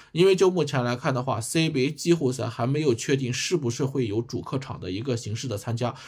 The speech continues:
假如说能够恢复到主客场的话，那辽宁队就非常有必要去争取一下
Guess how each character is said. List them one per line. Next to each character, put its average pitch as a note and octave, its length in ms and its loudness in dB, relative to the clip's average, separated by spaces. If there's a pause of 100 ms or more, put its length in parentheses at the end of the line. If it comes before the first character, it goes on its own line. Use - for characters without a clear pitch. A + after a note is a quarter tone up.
(180)
假 - 260 4
如 F3 160 4
说 G#3 380 4
能 B2 180 2
够 E3 160 6
恢 E3+ 180 4
复 F3 140 0
到 C#3 140 4
主 A#2+ 120 -6
客 B2+ 160 -2
场 F2 200 -6
的 G2 80 -8
话， A#2 180 0
那 B2+ 160 2
辽 A2 300 2
宁 E3 120 0
队 D3+ 160 0
就 C3+ 160 0
非 E3 200 -2
常 E3 180 0
有 D3 120 2
必 - 180 -4
要 B2+ 120 6
去 A#2+ 160 -4
争 G3 240 2
取 - 140 -8
一 G2 100 -4
下 A2+ 220 -4